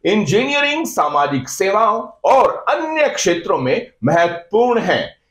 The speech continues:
एक ऐसा ही महत्वपूर्ण profession है आईटीआई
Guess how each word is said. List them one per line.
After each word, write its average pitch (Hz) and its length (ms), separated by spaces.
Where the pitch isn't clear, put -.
एक 302 220
ऐसा 220 360
ही 269 160
महत्वपूर्ण 202 800
profession 185 500
है 190 340
आईटीआई 202 600